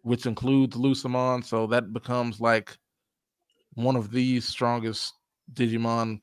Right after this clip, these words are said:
combinations possible. That's fusing seven mega level Digimon into one Digimon. That's, it's up there. It's crazy.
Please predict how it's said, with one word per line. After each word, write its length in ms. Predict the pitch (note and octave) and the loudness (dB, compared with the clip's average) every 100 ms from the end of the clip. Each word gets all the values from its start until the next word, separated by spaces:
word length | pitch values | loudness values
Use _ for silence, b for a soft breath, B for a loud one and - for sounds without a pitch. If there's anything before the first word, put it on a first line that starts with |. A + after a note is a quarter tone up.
| - | -4
combinations 760 | A#2 A#2 A2+ A2+ A2 A2 - | -2 0 0 0 0 -6 -8
possible. 640 | - A#2 A2 A2+ A2 A2+ G2+ _ B B - | 4 6 6 2 -4 -4 -6 _ B B 4
That's 200 | C3+ C#3 | 4 4
fusing 680 | - D3+ F3+ C3+ C#3 B2+ A2+ | -2 4 6 6 2 2 0
seven 720 | - - D3 C#3+ C#3+ C3+ A#2+ G#2+ | -4 6 6 8 4 0 -2 -4
mega 340 | A2 B2+ C3 | 4 6 6
level 540 | B2 A#2+ A2 A2+ A2 G2 _ _ _ _ _ _ _ A2+ | 6 4 4 0 -4 -8 _ _ _ _ _ _ _ 4
Digimon 600 | C3 B2 A#2+ A#2 A2+ A2+ | 6 6 4 2 0 0
into 180 | A2+ G#2+ | -2 -2
one 240 | A2+ A2+ | 0 0
Digimon. 640 | A2+ A2+ A2 G#2 G#2 G2+ - _ - | 0 -2 -2 -2 -2 -4 -8 _ -10
That's, 320 | G2+ - - _ _ _ _ _ | -10 -12 -20 _ _ _ _ _
it's 180 | B2+ - | -6 2
up 220 | B2 - | 2 4
there. 340 | - G#2+ G#2 G#2+ | 0 0 0 -4
It's 120 | A#2+ | -8
crazy. 560 | - A#2 A2 G#2+ G#2+ G#2 | -2 2 2 2 -2 -6